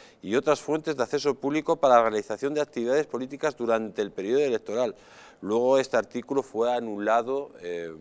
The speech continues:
el veintidós de marzo del dos mil diecisiete, fue anulado por el Tribunal Constitucional.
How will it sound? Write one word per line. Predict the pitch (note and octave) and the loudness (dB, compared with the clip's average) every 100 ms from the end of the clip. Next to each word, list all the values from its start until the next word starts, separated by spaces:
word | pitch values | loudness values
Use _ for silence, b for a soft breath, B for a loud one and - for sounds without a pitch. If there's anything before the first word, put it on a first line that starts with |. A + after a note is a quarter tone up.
| D#2+ D#2+ D#2 - - - | -18 -20 -20 -20 -20 -20
el | D#2+ D#2+ D#2+ | -16 -14 -12
veintidós | E2+ E2 F#2+ | -12 -8 -4
de | G#2+ | -2
marzo | G#2 G#2 G#2+ | -2 -4 -6
del | F#2+ | -6
dos | |
mil | G2+ | -6
diecisiete, | G2 F#2+ A#2 A#2+ C3 C#3 B B | -8 -8 -10 -6 -6 -8 B B
fue | F#2 | -10
anulado | G2+ G2 G#2 | -6 -4 -4
por | G#2 G2+ | -4 -6
el | F#2 | -8
Tribunal | F2+ E2+ F#2+ | -10 -8 -8
Constitucional. | G2 G2 E2 D#2 E2+ | -10 -12 -16 -14 -14